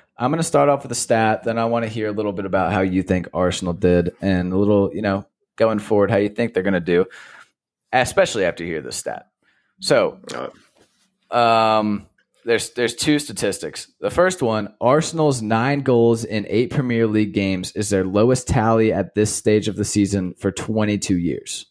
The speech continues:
Speaker 1: How does that make you feel? 'Cause this next one's gonna make you feel worse.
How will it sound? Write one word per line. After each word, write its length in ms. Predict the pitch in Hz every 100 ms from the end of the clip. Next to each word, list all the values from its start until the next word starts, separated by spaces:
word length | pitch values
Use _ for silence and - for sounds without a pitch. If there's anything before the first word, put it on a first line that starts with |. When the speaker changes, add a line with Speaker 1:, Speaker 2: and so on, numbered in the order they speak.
| _ _ _ - - - _ _ _ - - _ -
Speaker 1:
How 160 | 107
does 120 | 110 110
that 180 | 95 90
make 140 | 80
you 80 | 73
feel? 320 | - 62 50 - - - - - - -
'Cause 140 | 104
this 160 | 117 120
next 200 | 117 113
one's 140 | 98
gonna 120 | 95
make 120 | 92 80
you 60 |
feel 200 | 85 80 76
worse. 200 | 60